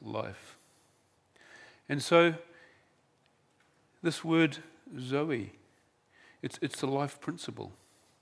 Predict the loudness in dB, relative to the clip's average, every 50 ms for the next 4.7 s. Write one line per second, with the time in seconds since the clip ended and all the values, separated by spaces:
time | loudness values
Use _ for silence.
0 | _ _ _ _ _ -20 -20 -20 -20 -20 -20 -20 -20 -20 _ _ _ _ _ _
1 | _ 4 6 6 6 6 2 -2 -6 -14 -16 -16 -18 -18 -18 _ _ _ _ _
2 | _ -2 -2 0 2 4 4 6 6 6 4 4 4 2 4 4 2 0 -6 -12
3 | -16 -18 -14 -12 -12 -8 -2 0 2 4 4 6 6 6 6 6 2 -6 -10 -10
4 | -10 -4 -2 -2 -2 0 0 0 0 -2 -4 -12 -20